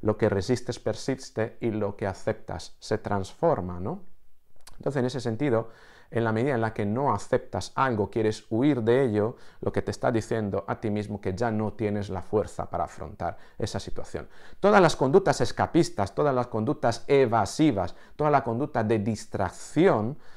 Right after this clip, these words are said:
¿eh? no son más que una manera de, eh, demostrar, ¿eh? Eh, que esa, que esa persona ya ha perdido la confianza de poder, eh, afrontar y persistir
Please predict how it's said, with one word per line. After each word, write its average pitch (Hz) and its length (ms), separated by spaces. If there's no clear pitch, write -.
¿eh? 143 180
no 147 160
son 147 320
más 143 320
que 139 380
una 151 340
manera 143 640
de, 120 580
eh, 113 560
demostrar, 120 960
¿eh? 117 320
Eh, 67 260
que 110 380
esa, - 320
que 95 280
esa - 200
persona 127 480
ya - 160
ha 135 200
perdido 127 260
la 117 120
confianza 117 560
de 110 100
poder, 110 480
eh, 107 400
afrontar 120 920
y 143 120
persistir 123 720